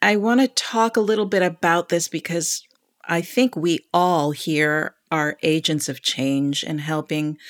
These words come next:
our clients and the people that we work with to transform. And I think that there is a grief that happens when we change that,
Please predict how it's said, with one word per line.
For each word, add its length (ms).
our 160
clients 800
and 380
the 180
people 460
that 280
we 160
work 320
with 280
to 180
transform. 1000
And 160
I 100
think 640
that 260
there 300
is 540
a 80
grief 1080
that 160
happens 880
when 240
we 140
change 800
that, 220